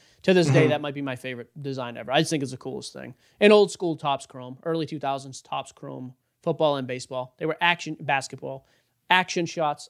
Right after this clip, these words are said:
Speaker 1: I, I just thought it was cooler back then. New stuff,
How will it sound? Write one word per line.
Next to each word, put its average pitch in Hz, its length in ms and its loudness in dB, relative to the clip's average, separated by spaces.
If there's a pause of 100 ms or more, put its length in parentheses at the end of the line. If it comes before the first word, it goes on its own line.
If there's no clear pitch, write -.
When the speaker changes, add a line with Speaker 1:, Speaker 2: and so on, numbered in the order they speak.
(120)
Speaker 1:
I, 156 220 -4
I 165 80 0
just 151 140 -6
thought 151 100 -2
it 135 60 -4
was 127 100 -12
cooler 131 280 -10
back 127 220 -4
then. 135 200 -10 (720)
New 208 240 8
stuff, 285 380 0